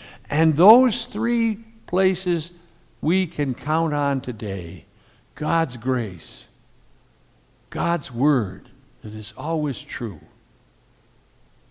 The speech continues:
and the faith that He has planted in your heart at the time of the baptism that takes you to heaven. I pray, God, that you share that good news with all you know,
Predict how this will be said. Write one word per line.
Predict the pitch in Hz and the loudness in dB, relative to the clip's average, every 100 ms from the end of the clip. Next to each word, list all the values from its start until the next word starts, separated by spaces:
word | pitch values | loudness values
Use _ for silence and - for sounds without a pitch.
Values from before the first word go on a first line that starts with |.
| _ - - | _ -18 -12
and | 104 | -12
the | 90 | -12
faith | - 151 156 147 - | -6 -2 0 -2 -6
that | 104 | -8
He | 104 | -8
has | 90 | -10
planted | - 135 151 135 127 | -12 -8 -6 -4 -6
in | 110 107 | -6 -8
your | 98 85 | -10 -8
heart | 113 123 123 | -4 -2 -2
at | 110 | -6
the | - | -16
time | - 113 110 107 | -14 -8 -8 -8
of | 107 | -10
the | |
baptism | 104 101 90 - 98 87 82 - - - - | -12 -12 -12 -14 -16 -16 -18 -20 -20 -20 -12
that | 107 | -12
takes | - 156 170 - | -2 0 0 -2
you | 131 131 151 151 | -4 2 2 0
to | 135 | -4
heaven. | 107 104 98 82 82 - - - - - - - - - - - - - - - - - - - - | -6 -6 -8 -12 -16 -20 -20 -20 -20 -20 -20 -20 -20 -20 -20 -20 -20 -20 -20 -20 -20 -20 -20 -20 -20
I | |
pray, | 107 147 180 | -2 4 4
God, | 151 147 160 165 | 4 4 4 4
that | 143 127 | 0 -2
you | 143 | -2
share | 123 - - 220 262 254 185 | -2 -2 -2 2 4 4 2
that | 131 110 - | 0 -2 -6
good | 107 95 | -10 -8
news | 104 104 98 98 - | -6 -6 -6 -10 -12
with | 117 - | -14 -12
all | 147 156 160 170 | -10 -8 -6 -6
you | 165 170 | -6 -4
know, | 147 123 101 | -4 -6 -8